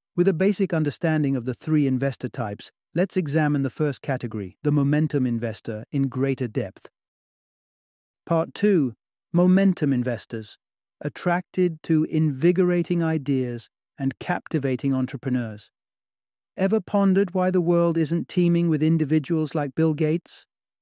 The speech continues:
The explanation is straightforward. Not all business concepts possess the magic spark.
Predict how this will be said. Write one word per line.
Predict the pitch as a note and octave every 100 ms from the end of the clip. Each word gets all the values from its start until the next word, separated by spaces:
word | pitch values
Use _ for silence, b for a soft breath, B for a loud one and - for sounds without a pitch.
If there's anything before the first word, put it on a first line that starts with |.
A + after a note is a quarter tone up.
| _ _
The | - E3+
explanation | - - F#3 F#3 F#3 - F#3
is | E3
straightforward. | - F3 D#3+ - E3+ C#3+ A2 - _ _ _ _ _ _
Not | D#3+ F#3+ G3+
all | G3+ F#3+ F#3+
business | D3+ F#3 F#3 E3
concepts | - D#3+ D3+ - B2+ - - - _
possess | - C#3+ E3 C#3 -
the | D#3
magic | D3+ C#3 B2 B2+
spark. | - D3+ C#3 A2 -